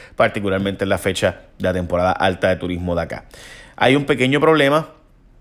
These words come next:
con esto, y es que siempre hay unos términos y condiciones que hay que establecer aquí. O sea, cuál fue, cuál va a ser la campaña de promoción turística en España, cuál va a ser la campaña en general en Europa.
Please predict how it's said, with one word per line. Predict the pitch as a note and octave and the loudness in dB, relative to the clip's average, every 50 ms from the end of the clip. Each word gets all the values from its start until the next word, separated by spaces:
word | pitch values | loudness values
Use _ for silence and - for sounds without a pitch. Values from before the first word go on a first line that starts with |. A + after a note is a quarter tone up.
| _ _ _ - - - - - - - | _ _ _ -20 -20 -16 -16 -16 -6 0
con | - B2+ D3 D3 | 2 4 4 4
esto, | C#3 C3 - | 2 2 0
y | C3+ | 0
es | B2 | 0
que | - C3 | 0 -2
siempre | A#2+ B2 A2+ A2+ A#2 A2+ | 0 0 0 0 0 0
hay | A2+ | 0
unos | A2+ G#2+ G2+ | 0 0 0
términos | - G#2 G2 G2+ G#2+ G#2 G#2+ | 0 0 0 0 0 -2 -2
y | G2 | 0
condiciones | G#2 G#2 G2+ G2+ F2+ G2+ F#2+ G2+ G2 | -2 -2 -2 -2 -2 -2 -2 -2 -2
que | - F#2+ | -2 -2
hay | E2+ | -2
que | F#2+ | -4
establecer | F2+ - - G2+ G#2 A#2 - B2 A#2 | -4 -2 0 0 0 2 2 2 2
aquí. | B2 B2 - A#2 B2+ - - - - - - - | 2 2 0 -4 -4 -6 -10 -20 -20 -20 -20 -8
O | - | -2
sea, | - A2 G2 - | 0 0 2 2
cuál | G2 G2 G2 G#2 | 4 4 4 2
fue, | F#2+ - - G2+ G#2 G#2+ G#2+ G2+ - | 0 0 2 4 4 4 4 2 2
cuál | G2 F#2+ G2 | 2 2 2
va | G2+ | 2
a | G2 | 2
ser | G#2 G2+ | 2 0
la | G2 G2 | 0 0
campaña | F#2+ F#2+ F2+ E2+ - G#2 G#2 G#2 G#2 G#2 G#2 G2 G2 G2 | 0 0 -2 0 0 0 2 0 0 0 0 0 0 0
de | F#2+ F#2+ | -2 -2
promoción | F2+ - G2 F#2 F#2 - - G2+ G2+ F#2+ | -2 -2 -2 -4 -4 -4 -2 -4 -4 -2
turística | - G2 G2 G2 - - G#2 F#2 F#2+ | -2 -4 -4 -4 -6 -6 -8 -6 -4
en | F#2 F#2+ | -4 -4
España, | G2 F2+ - - D#3 D3+ D3+ D3+ D3 C#3 C3+ B2+ | -6 -2 2 2 4 4 2 0 0 -2 0 2
cuál | - - G2 G2 | 0 0 0 0
va | G2 | -2
a | |
ser | F#2 G2+ F#2+ | -2 -2 -2
la | G2 G2 F#2+ C2+ - - - - | 0 0 0 -2 -4 -6 -12 -8
campaña | - F#2 F2+ F2 - G2+ G2+ G2+ G2+ G2+ G2+ G2 | -4 -4 -4 -2 0 0 0 0 0 0 0 0
en | G2 F#2+ F#2 | 0 -2 -2
general | F#2+ F#2 F#2 F#2 F#2+ G2 G2 F2+ | -2 -2 0 0 0 0 0 -2
en | - E2 F#2+ | -4 -4 -2
Europa. | F#2+ F#2+ G2+ C3 D#3+ D#3 D#3+ C3+ C3 C3 | -2 2 4 4 4 6 6 4 2 2